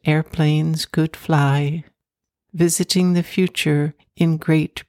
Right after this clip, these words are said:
brilliant raids, it reconnoitered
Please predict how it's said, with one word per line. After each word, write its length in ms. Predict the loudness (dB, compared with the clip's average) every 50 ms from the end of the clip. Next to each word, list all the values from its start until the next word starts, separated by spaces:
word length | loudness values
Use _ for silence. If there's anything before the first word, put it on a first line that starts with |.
| -2
brilliant 560 | 0 2 2 2 2 2 0 0 -2 -2 -6 -8
raids, 800 | -4 0 0 2 2 2 0 -2 -4 -6 -8 -10 -6 -6 -6 -8 _ _ _ _ _ _ _ _ _ _ _ _ _ _ _
it 200 | -2 -2 0 0
reconnoitered 920 | 0 -2 -2 0 0 0 2 2 2 2 0 0 0 0 0 -2 -4 -6 -14